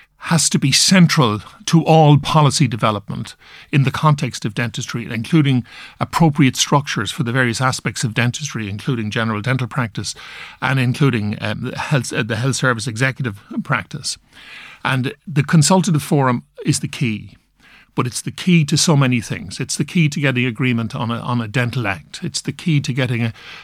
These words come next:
a agreement on new dental schemes. But it's also the key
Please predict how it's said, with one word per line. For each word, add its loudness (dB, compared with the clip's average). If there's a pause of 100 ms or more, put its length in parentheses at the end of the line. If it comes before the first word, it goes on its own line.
(100)
a -2 (100)
agreement 4
on 4
new 4
dental 0
schemes. -10 (640)
But 4
it's 2
also 2
the 0
key 2